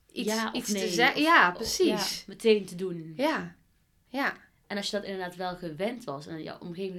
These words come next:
Speaker 2: dat ook van jou gewend was,
Speaker 1: Ja.
Speaker 2: is het logisch dat je dat weer gaat doen. Want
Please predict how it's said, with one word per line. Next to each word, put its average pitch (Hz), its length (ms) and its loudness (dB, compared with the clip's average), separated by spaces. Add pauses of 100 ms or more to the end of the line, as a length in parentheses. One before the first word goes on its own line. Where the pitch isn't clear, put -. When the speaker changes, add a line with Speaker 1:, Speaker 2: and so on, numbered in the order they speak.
Speaker 2:
dat - 80 -20 (140)
ook 285 260 0
van 190 140 -8
jou 160 160 -4
gewend 151 340 -8
was, 151 440 -12 (100)
Speaker 1:
Ja. 226 260 -10 (500)
Speaker 2:
is 240 140 0
het 214 140 -8
logisch 226 340 2
dat 190 100 -6
je 196 60 -4
dat 185 140 -8
weer 202 220 2
gaat 180 160 -6
doen. 170 440 -4 (640)
Want 185 200 -4